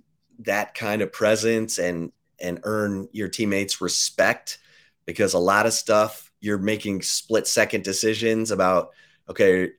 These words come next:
you know, they just motion that guy. Are you taking him?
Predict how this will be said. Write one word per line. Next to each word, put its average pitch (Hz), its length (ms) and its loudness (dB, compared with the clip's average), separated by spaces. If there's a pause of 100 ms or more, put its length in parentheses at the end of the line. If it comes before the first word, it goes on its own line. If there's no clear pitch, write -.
(100)
you 90 140 -6
know, 87 100 -2
they 92 100 2
just 101 240 -4
motion 107 460 4
that 90 240 -2
guy. 85 200 2
Are 82 60 0
you 98 180 -6
taking 101 360 -2
him? 104 420 -2